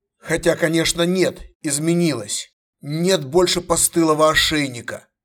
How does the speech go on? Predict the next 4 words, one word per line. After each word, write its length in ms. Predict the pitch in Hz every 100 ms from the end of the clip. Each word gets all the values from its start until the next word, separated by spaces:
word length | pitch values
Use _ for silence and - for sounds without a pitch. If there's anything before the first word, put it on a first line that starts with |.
| _
Добыт 720 | 139 139 151 135 180 180 -
Эмильсторн. 920 | 160 156 151 - 151 131 - - _ _ _ _ _ -
Агата 400 | 156 185 240 220
поперхнулась, 840 | 190 180 165 - 196 190 127 -